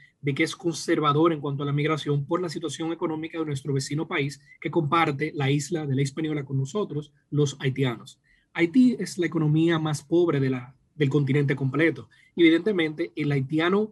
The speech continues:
promedio que migra hacia la República Dominicana es un migrante económico. ¿Qué sucede? Que la Dirección General de Migración dice que hay unos ciento quince mil venezolanos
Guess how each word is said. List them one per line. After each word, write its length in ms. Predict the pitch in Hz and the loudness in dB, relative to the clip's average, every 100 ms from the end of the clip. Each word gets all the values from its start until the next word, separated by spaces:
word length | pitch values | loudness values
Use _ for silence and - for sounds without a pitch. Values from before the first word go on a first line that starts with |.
| - | -2
promedio 540 | 165 151 156 131 127 | 0 2 2 2 0
que 180 | - 127 | -2 -4
migra 400 | 127 170 180 139 | 0 0 0 -2
hacia 140 | 135 135 | -4 -4
la 80 | |
República 340 | 131 127 147 165 | -4 -2 -2 0
Dominicana 400 | 170 175 156 147 | -2 -2 -2 -6
es 140 | 139 | -4
un 60 | 160 | -2
migrante 320 | 156 151 156 | -2 -2 -8
económico. 500 | 143 131 135 113 - _ _ _ _ _ _ _ _ | -6 -2 -2 -4 -18 _ _ _ _ _ _ _ _
¿Qué 80 | 254 | 0
sucede? 340 | 254 - - - - _ _ _ _ - | 2 0 -6 -14 -20 _ _ _ _ 0
Que 100 | 190 | 4
la 60 | |
Dirección 340 | 196 208 208 269 | 6 6 4 2
General 220 | 277 269 | 4 4
de 100 | 233 | 4
Migración 640 | 226 247 226 156 139 165 - - | 4 2 0 0 -2 -2 -8 -6
dice 460 | 147 180 - 147 | -2 0 -2 -6
que 160 | - 156 | -4 2
hay 160 | 175 | 4
unos 260 | 202 202 - | 6 2 -2
ciento 380 | - 202 196 180 | -2 -2 -2 -6
quince 320 | 180 160 160 | -6 -4 -4
mil 300 | 151 190 202 | 0 -2 0
venezolanos 840 | 165 165 - 143 143 147 147 - | -4 -4 -6 -4 -4 -4 -10 -14